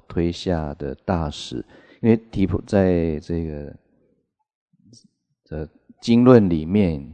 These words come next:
哦，有谈到这个佛有这个种种的这个不顺利的事情，哦。那其中一个就是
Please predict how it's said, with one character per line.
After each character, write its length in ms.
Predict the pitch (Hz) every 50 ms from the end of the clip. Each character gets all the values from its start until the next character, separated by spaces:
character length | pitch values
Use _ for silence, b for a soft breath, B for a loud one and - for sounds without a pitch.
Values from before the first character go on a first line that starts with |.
| 87 87
哦， 200 | 85 76 71 69
有 180 | 71 71 73 73
谈 340 | - - - 92 85 82 85
到 320 | 85 95 90 87 85 78 - b b b b b b b b b b b _
这 300 | _ - 82 82 82 82
个 240 | 82 80 73 73 76
佛 580 | 76 - - - 87 85 85 85 85 90 92 - _ _ _ _ _ _ _ _ _ _ _ _ _ _ _ _ _ _
有 420 | _ - 90 82 85 80 73 73 76
这 320 | - - 87 90 87 87
个 160 | 87 90 80
种 320 | 78 - - 98 92 104 110
种 260 | 110 - 87 78 78
的 120 | 76 78 80
这 320 | 82 90 90 87 87 87
个 140 | 85 76 76
不 160 | - - 90
顺 360 | 87 - - 123 110 101 98
利 160 | 98 104 92 85
的 120 | - 80
事 280 | - - - - 92 82
情， 380 | - - - - 65 62 62 - _ _ _
哦。 200 | - 65 60 65 _ _ _ _ _ _ _ _ _ _ _ _ _ _ _ _ _ _ _ _ _ _ _ _ _ _ _ _ _ _ _ _ _ _ _ _ _ _ _ _ _ _ _ _ _ _ -
那 220 | 92 92 87 90
其 220 | - - - 92
中 200 | 85 98 104 104
一 60 | 101 95
个 100 | 87 80
就 200 | 78 90 85 85
是 600 | - - - 87 82 80 73 71 71 62 -